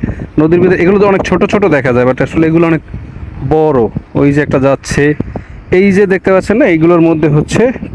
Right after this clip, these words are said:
কয়লা। এই কয়লাগুলো অনেক বিশাল, আপনি ক্যামেরা দেখলে বোঝা যায় না। মানে এই যে এই মাথা থেকে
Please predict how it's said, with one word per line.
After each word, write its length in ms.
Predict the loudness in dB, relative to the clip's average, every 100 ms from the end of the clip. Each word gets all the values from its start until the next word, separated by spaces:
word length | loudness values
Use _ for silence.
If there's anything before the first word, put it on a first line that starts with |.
| -8 -2
কয়লা। 360 | 2 2 0 -2 -6 -8 -8 -4 -4 -2 -4 -6 -4 -2
এই 80 | -2 -2
কয়লাগুলো 600 | 0 2 2 2 2 2 2 -2 -8 -10 -6 -2 0
অনেক 120 | 0 -2 -4 -2
বিশাল, 440 | -2 0 0 0 -2
আপনি 220 | -2 -2 -4 -4 -10 -8 -8 -4
ক্যামেরা 260 | -2 0 0
দেখলে 140 | 0 0 2
বোঝা 160 | 2 2
যায় 120 | 2
না। 60 | 0
মানে 120 | 0 2 2
এই 200 | 4 2 2
যে 60 | 2
এই 60 | 4 2
মাথা 280 | 0 -2 -2 -4
থেকে 260 | -2 0